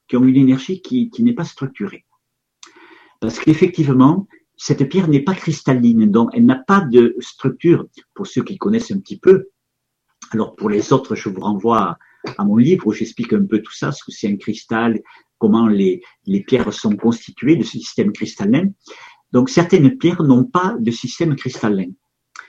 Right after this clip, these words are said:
C'est-à-dire que les atomes ne sont pas répartis, euh, en réseau, de façon systématique, ordonnée. Et c'est le cas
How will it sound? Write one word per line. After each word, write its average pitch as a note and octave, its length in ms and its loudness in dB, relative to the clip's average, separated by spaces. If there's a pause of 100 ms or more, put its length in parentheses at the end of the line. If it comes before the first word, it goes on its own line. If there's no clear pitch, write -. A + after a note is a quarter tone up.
(180)
C'est-à-dire D#3 640 -2
que - 80 2
les A#2 240 4
atomes C#3+ 580 2 (320)
ne A#2 100 0
sont A#2+ 240 -2
pas E3+ 160 0
répartis, D3+ 720 -4 (520)
euh, B2 160 -12
en B2+ 120 0
réseau, A#2+ 480 0
de G2+ 80 -8
façon C#3+ 640 -2
systématique, B2 840 -6 (180)
ordonnée. A#2 720 2 (840)
Et B2 380 -2 (480)
c'est - 180 -4
le A#2 100 -2
cas E3+ 260 -4